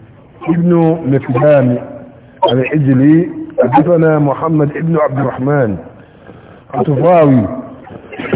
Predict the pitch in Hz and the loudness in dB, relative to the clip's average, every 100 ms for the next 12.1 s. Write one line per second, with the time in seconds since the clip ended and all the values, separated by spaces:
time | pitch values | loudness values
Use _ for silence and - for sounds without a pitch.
0 | - 247 - - 156 180 180 175 165 147 | 0 0 0 0 0 2 2 4 4 2
1 | 131 160 165 165 160 165 156 156 160 156 | 2 2 4 2 0 0 0 2 2 2
2 | 143 - 160 147 143 139 - - - - | 2 0 2 4 4 2 -2 -12 -16 -20
3 | - - - - 143 139 139 151 156 151 | -20 -12 -4 -2 0 0 0 2 2 2
4 | 151 139 135 131 131 147 156 147 147 143 | 2 0 -2 -2 -2 -2 -2 0 2 0
5 | 135 135 143 143 139 143 143 120 127 123 | 2 2 4 4 4 2 0 2 2 2
6 | - - - - - - - - - - | -2 -10 -16 -20 -20 -20 -20 -20 -20 -20
7 | - - 120 139 135 160 175 170 143 120 | -20 -6 -2 0 2 2 4 4 2 2
8 | - 151 127 110 117 - - - - - | 4 4 4 2 -2 -8 -16 -18 -20 -20
9 | - - - - - - _ - 151 170 | -20 -20 -20 -20 -20 -20 _ -8 0 2
10 | 156 156 139 143 143 143 151 147 143 143 | 4 4 2 4 4 2 2 2 2 2
11 | 143 139 139 135 131 131 139 135 135 127 | 0 0 0 0 0 2 4 4 2 0